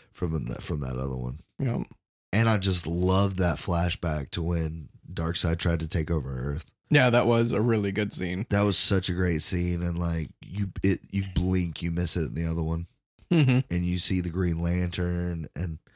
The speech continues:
Speaker 2: Right, you don't even know anything about this Green Lantern character, but, like, when he kills him, you're like, you're, you, you're sad. You're like, "Fuck." <laughs>
Speaker 1: Yeah, because, like, he's defending Earth, and, like,
Speaker 2: Mm-hmm.
Speaker 1: he's, he's supposed to be the Green Lantern for that sector. Like, that's so badass. Like,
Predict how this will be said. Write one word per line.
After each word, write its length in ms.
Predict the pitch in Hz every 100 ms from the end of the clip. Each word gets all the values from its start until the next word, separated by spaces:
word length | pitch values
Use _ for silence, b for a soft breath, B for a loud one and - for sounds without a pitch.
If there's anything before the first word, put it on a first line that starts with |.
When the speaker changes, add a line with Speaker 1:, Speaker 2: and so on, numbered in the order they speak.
| B B B B B
Speaker 2:
Right, 260 | 131 131 120
you 100 | 143
don't 160 | 170
even 200 | 190 190
know 160 | 135 127
anything 240 | 123 139
about 160 | 117 113
this 160 | 123 123
Green 200 | 120 117
Lantern 300 | 113 117 113
character, 400 | 120 107 123 117
but, 180 | 117
like, 240 | 101 117 107
when 160 | 120
he 120 | 123 117
kills 320 | 123 120 113
him, 120 | 107
you're 100 | 101
like, 280 | 104 98 95
you're, 200 | 98 120
you, 340 | 110 127 120 -
you're 180 | - 123
sad. 540 | - - - 95 101
You're 80 | 104
like, 140 | 123 131
"Fuck." 440 | - - 127 - -
<laughs> 60 |
Speaker 1:
Yeah, 220 | 120 165 202
because, 360 | 110 113 104
like, 200 | 101 95
he's 180 | 104 104
defending 540 | - 90 - 107 98
Earth, 360 | 78 110 117 -
and, 160 | 90 113
like, 140 | -
Speaker 2:
Mm-hmm. 100 | 110
Speaker 1:
he's, 280 | 98 95 -
he's 360 | 92 98 101 92
supposed 380 | 95 - 95 -
to 80 | 98
be 100 | 98
the 80 | 80
Green 280 | 95 101
Lantern 400 | 92 104 117 98
for 160 | 87 95
that 220 | 90 87
sector. 540 | - 92 113 - 78 71
Like, 220 | 71 82
that's 220 | 92 85
so 160 | - 98
badass. 640 | 92 90 90 92 92 82
Like, 240 | 80 76